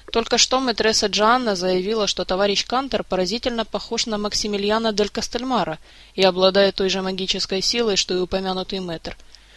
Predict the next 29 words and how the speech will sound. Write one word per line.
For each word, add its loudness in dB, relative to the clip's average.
Причём 0
сила -2
эта 2
передаётся 0
по -4
наследству, -2
что -4
даёт -2
основание -4
сделать 0
предположение -4
об -2
их -2
прямом -4
родстве. -6
А -2
поскольку -2
мэтресса -2
всячески -4
поносила -4
коллегу, 0
в -2
основном -4
за 0
его 0
слабость -2
к -14
прекрасному -4
полу, -6